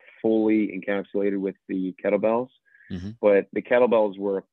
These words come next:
Speaker 1: were a spoke in the wheel, and there were maybe,
Speaker 2: Yeah.
Speaker 1: I would say, a couple spokes in the wheel. Um, and I, I mean, looking back on it, actually, that was probably the best I was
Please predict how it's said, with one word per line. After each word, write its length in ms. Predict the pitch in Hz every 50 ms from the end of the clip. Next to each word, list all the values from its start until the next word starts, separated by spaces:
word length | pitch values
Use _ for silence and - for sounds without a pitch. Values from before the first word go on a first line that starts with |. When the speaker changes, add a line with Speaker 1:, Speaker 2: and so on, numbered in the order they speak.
| _ -
Speaker 1:
were 200 | 104 104 98 92
a 40 |
spoke 300 | - - _ 110 101 92
in 80 | - 92
the 40 | 90
wheel, 300 | 87 90 87 85 80 - _ _ _ _ _ _ _ _ _ -
and 120 | - 95 98
there 120 | 98 95
were 100 | 95 90 - -
maybe, 200 | 110 107 98 90
Speaker 2:
Yeah. 80 | 98 98
Speaker 1:
I 40 |
would 140 | 98 95 - -
say, 60 | 95
a 80 | 92 85
couple 260 | - - 90 - - -
spokes 280 | - _ 92 90 87 - -
in 60 | 90
the 80 | 87
wheel. 320 | 87 90 90 87 85 85 _ _ _ _ _ _ _ _ _ _ _
Um, 520 | - 101 101 101 98 - 98 95 95 95 - _ _ _ _ _ _ _ -
and 140 | 110 110 110
I, 180 | 110 110 107 - -
I 60 | 113
mean, 140 | 117 113 113
looking 300 | 131 131 - 120 107 87
back 260 | 101 101 113 120 -
on 120 | 113 104 98
it, 100 | 87 64
actually, 320 | 90 98 92 - - 95
that 160 | 92 98 104
was 100 | 120 107 -
probably 280 | - - 101 98 95 90
the 80 | 92 85
best 240 | 90 98 95 - -
I 60 | - 92
was 120 | 90 87